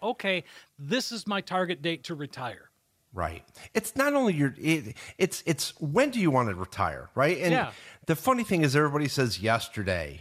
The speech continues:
Speaker 2: right? I
Speaker 1: Sure.
Speaker 2: mean, we all joke about that, but the th-, point is, is that people are like, it, I, I really hear in them is, "I'm getting tired of working," right? Or, "I'm just tired of doing the same thing over and over again," or, uh, you know, "Management is changing and, you know, it's changed the dynamics at work."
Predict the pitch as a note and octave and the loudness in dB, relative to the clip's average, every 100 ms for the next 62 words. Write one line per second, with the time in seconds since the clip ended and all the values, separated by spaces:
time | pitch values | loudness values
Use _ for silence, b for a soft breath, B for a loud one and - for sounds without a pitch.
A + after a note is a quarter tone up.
0 | - G#2 B2+ C#3 C3 C3 B2+ A#2+ C3 D3+ | -4 2 2 2 0 2 2 0 0 4
1 | F3 D#3+ C3 A#2+ - G#2+ G#2 - A#2 A2+ | 4 2 2 2 2 0 0 2 0 2
2 | D#3 D3+ C#3 - - A#3+ F#3 G#3 D3+ B2+ | -2 -4 -6 -6 2 2 4 2 2 0
3 | A#2+ B2+ - D3+ E3 D#3 D3 C#3 C#3 B | 2 2 2 -2 2 4 4 2 0 B
4 | B B B - D3 D3 C#3 C3+ B2 D#3 | B B B -2 0 2 2 2 2 2
5 | G3+ D#3 C#3+ B2+ B2 A#2+ B2 B2 B2+ A#2+ | 2 0 2 2 4 2 2 4 2 2
6 | - - C3+ A#2+ D#3+ D3+ - C#3 A#2 G2+ | -2 -2 0 2 2 0 0 0 0 0
7 | C3 G#3 - D#2+ A#2 _ - A#2 C#3+ C#3 | 0 0 -2 -10 -12 _ 2 2 4 -2
8 | B B B - B2+ C3 B2+ B2+ B2+ B2+ | B B B -2 2 4 4 2 -2 -4
9 | F3 - - D3 C3+ A#2 C3 C3 A2+ - | -4 -6 0 0 0 -2 0 0 0 -2
10 | D3 C#3+ C3+ C#3 A#2+ B2 A#2 A2+ B2 C#3 | 0 2 2 -2 0 0 0 2 2 0
11 | C#3+ G2 A2 G2 G2 F#2 B2 A#2+ A#2 A2 | -2 -4 -4 -4 -4 0 4 6 4 2
12 | B B B B2 B2 C#3 B2 A#2 A#2 C3+ | B B B 0 2 2 2 2 2 2
13 | D3+ C#3+ B2 A2 G2+ - B2 A2 G2+ A2 | 2 0 -2 -2 -2 -2 0 0 0 -2
14 | G#2+ G#2 A2 G#2 G#2+ G2+ A#2+ A2 G#2+ - | -2 0 0 0 -2 -2 0 0 -2 -6
15 | - C#3 B2+ A2+ G#2+ A#2 A#2 A#2+ A2+ - | -2 0 0 -4 0 2 2 2 0 -2
16 | A2 B2 F3 F#2+ - | -2 2 2 0 -12